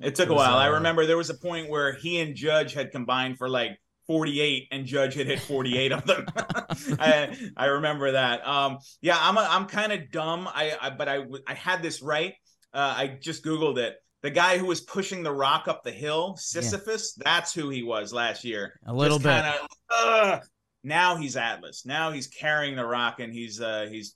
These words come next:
Speaker 1: running it to the end zone, and e-, eventually he'll spike it.
Speaker 3: I'm pretty sure I don't have Sisyphus, but thank you.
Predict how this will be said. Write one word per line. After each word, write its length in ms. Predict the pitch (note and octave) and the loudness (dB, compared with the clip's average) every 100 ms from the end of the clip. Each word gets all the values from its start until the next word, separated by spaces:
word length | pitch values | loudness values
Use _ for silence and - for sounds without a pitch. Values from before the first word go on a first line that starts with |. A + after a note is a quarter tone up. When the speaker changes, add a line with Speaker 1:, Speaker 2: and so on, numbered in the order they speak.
| _ - | _ -4
Speaker 1:
running 280 | D3+ D#3+ | 0 0
it 100 | C#3+ | -2
to 80 | C#3 | -4
the 120 | C3 B2+ | -2 -2
end 160 | B2 | -2
zone, 260 | A2+ A#2+ A#2 | -4 -4 -4
and 220 | G#2+ G#2 - A#2+ | -8 -10 -10 -6
e-, 40 | B2 G#2+ | -4 -2
eventually 380 | B2 A#2+ A2 G#2 | -2 -4 -4 -6
he'll 120 | G2+ | -4
spike 320 | - F#2+ F2+ | -2 -4 -4
it. 160 | E2+ - - | -8 -12 -10
Speaker 3:
I'm 100 | C3 | -8
pretty 280 | - F3 E3+ | 0 2 2
sure 240 | - D#3 C#3+ | 2 2 2
I 80 | |
don't 160 | B2+ B2+ | 2 0
have 160 | B2 A2+ | -2 -2
Sisyphus, 600 | A#2+ A2 A2 - G#2 - | -6 -6 -8 -8 -8 -6
but 200 | A#2 G#2 | -8 -4
thank 300 | B2 B2+ - | -2 -2 -4
you. 240 | G2+ F#2+ | -6 -6